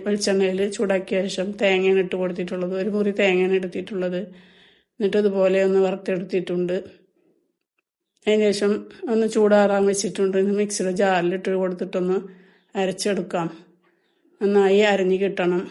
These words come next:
അപ്പൊ അതില് കുറച്ച് വെള്ളം ഒഴിച്ച് കൊടുക്കുന്നുണ്ട്. ഒരു അര കപ്പ് വെള്ളമാണ് ഒഴിച്ച് കൊടുത്തിട്ടുള്ളത് ചെറിയ കപ്പിന്. ഇനി അതിനായിട്ട് ഒരു ചട്ടി വെച്ച് കൊടുത്തിട്ടുണ്ട്. അതിലേക്ക്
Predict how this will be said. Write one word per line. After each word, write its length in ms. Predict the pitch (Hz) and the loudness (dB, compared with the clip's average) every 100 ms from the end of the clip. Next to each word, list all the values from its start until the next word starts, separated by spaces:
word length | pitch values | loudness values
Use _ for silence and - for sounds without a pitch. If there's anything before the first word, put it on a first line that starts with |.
| - - _ _ _ _ _ _ | -16 -20 _ _ _ _ _ _
അപ്പൊ 120 | 220 214 | 0 2
അതില് 240 | 208 208 214 208 - | 4 4 2 0 -6
കുറച്ച് 240 | 208 - 220 | -6 -2 2
വെള്ളം 260 | 208 196 208 | 2 2 2
ഒഴിച്ച് 180 | 190 214 | 0 0
കൊടുക്കുന്നുണ്ട്. 580 | 190 185 185 185 185 180 208 - - _ _ _ _ _ _ _ 220 | -2 -2 0 0 2 -2 -6 -10 -20 _ _ _ _ _ _ _ 0
ഒരു 120 | 214 | 4
അര 100 | 214 208 | 4 2
കപ്പ് 220 | 220 214 226 | -2 0 4
വെള്ളമാണ് 340 | 214 196 196 196 | 4 6 4 4
ഒഴിച്ച് 200 | 190 202 | 2 -2
കൊടുത്തിട്ടുള്ളത് 580 | 196 185 185 185 185 185 180 | -2 0 -2 0 0 0 -2
ചെറിയ 200 | 190 185 180 | 0 0 -2
കപ്പിന്. 340 | 185 185 175 180 - - _ _ _ _ _ _ _ - | -4 0 0 0 -4 -20 _ _ _ _ _ _ _ -4
ഇനി 120 | 226 | 0
അതിനായിട്ട് 460 | 220 220 214 208 214 220 | 2 4 2 2 4 4
ഒരു 160 | 208 214 220 - - - _ _ _ _ - | 6 4 4 -2 -16 -20 _ _ _ _ -2
ചട്ടി 240 | 220 190 214 | -2 2 2
വെച്ച് 140 | 202 208 | 2 0
കൊടുത്തിട്ടുണ്ട്. 420 | 196 190 180 180 190 | -2 -2 -4 0 0
അതിലേക്ക് 300 | 190 180 185 | 0 -4 -2